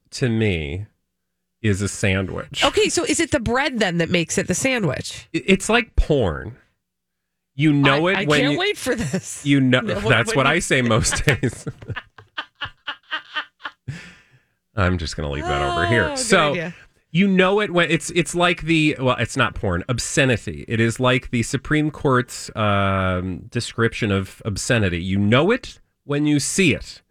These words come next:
Speaker 1: There, it may be hard to pin down at what limit you have a sand-, like, where the sandwich ends and a hamburger begins.
Speaker 2: That's like a Shel Silverstein poem.
Speaker 1: <laughs> Right?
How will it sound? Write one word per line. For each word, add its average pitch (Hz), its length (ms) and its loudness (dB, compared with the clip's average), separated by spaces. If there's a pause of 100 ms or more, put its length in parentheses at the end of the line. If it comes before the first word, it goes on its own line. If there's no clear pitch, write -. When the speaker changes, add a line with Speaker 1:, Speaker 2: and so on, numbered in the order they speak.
(480)
Speaker 1:
There, 139 180 4
it 151 220 0
may 160 240 2
be 196 140 0
hard 165 320 2
to 139 60 0
pin 143 420 2
down 123 360 2
at 101 160 -2
what 123 240 -2
limit 135 720 -2 (320)
you 107 240 0
have 87 640 -4 (840)
a 117 60 0
sand-, 120 380 2
like, 110 180 0
where 139 280 2
the 170 100 2
sandwich 143 500 0
ends 127 320 2
and 113 140 0
a - 20 0
hamburger 110 500 0
begins. 110 760 0
Speaker 2:
That's 285 160 0
like 294 120 0
a 320 80 0
Shel - 460 -2
Silverstein 330 960 -2 (240)
poem. 277 180 -4
Speaker 1:
<laughs> - 80 -8
Right? 151 400 2